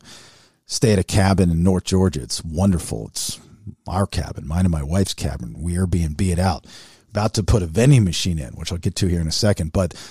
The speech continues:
the first issue, you know, we're, I'm always dealing with somebody up there. Not like I hate it, because it's almost a challenge, you know, and I, and I feel like I'm busy. I feel like I'm important when I'm always taking phone calls and making phone calls and doing research and stuff.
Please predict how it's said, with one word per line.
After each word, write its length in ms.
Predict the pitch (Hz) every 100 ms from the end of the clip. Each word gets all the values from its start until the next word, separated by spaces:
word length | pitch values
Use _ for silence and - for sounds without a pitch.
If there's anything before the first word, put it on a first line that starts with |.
| - -
the 80 | 92
first 340 | 147 165 -
issue, 520 | 98 - 87 80 87 -
you 80 |
know, 80 | 151
we're, 200 | 107 127
I'm 100 | 139
always 240 | 165 196 127
dealing 480 | 120 139 165 135
with 100 | 90
somebody 460 | - 101 82 78 76
up 100 | -
there. 200 | 82 - - - - - - _
Not 200 | 170 262
like 220 | 262 233 160
I 120 | 131
hate 320 | - 151 110
it, 180 | 69 -
because 320 | 120 147 117
it's 140 | 120
almost 340 | 160 170 139 113
a 40 |
challenge, 680 | - - 101 123 196 226 - - -
you 120 | 139
know, 240 | 139 147 -
and 140 | 131
I, 100 | 120
and 80 | 117
I 60 | 117
feel 220 | 170 151
like 160 | 156
I'm 160 | 127 104
busy. 580 | 85 90 120 156 190 -
I 100 | -
feel 160 | - 143
like 120 | 123
I'm 80 | 107
important 640 | 98 110 135 143 175 165
when 100 | 131
I'm 100 | 117
always 300 | 139 127 -
taking 400 | _ 151 143 123
phone 300 | - 131 143
calls 340 | 156 135 147
and 100 | 101
making 300 | 98 - 139
phone 240 | 120 139 131
calls 260 | 135 131
and 80 | 104
doing 200 | 113 110
research 420 | 120 131 160 151
and 100 | 160
stuff. 840 | - 165 - - - - - -